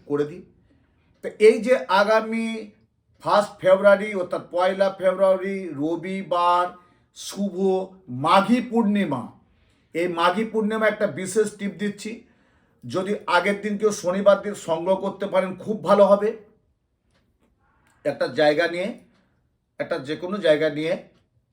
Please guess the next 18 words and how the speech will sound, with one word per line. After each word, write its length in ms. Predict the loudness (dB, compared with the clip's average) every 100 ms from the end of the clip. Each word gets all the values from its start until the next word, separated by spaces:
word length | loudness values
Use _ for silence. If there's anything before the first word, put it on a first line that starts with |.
| -12
আপনি 220 | -10 -8
একটু 200 | -8 -10
কোনো 300 | -10 -8 -8
ন-, 680 | -6 -4 -2 -2 -4 -6 -4
গঙ্গায় 340 | -2 0 2 2
যাবেন, 360 | 0 0 -4 -8 _
একটু 220 | -8 -8 -2
জল 280 | 2 2
সংগ্রহ 400 | 0 -6 -2 0
করে 200 | 0 -4
আনুন। 120 | -4 -4
যদি 240 | -6 -4
স্নানটা 460 | -6 -4 -2 0 0
করতে 320 | -2 0 0
পারেন 340 | 2 0 0
তো 100 | -4
খুব 400 | -6 -6 -6 -4
ভালো। 320 | -4 -4 -6